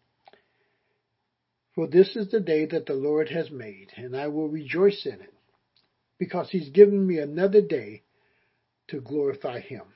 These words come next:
and to share his name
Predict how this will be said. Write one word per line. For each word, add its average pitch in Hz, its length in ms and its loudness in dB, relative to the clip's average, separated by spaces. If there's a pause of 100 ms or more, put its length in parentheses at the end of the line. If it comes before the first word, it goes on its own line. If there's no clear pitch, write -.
(3250)
and 123 200 -10
to - 180 -2 (300)
share 180 440 0
his 160 300 -6
name 107 340 -16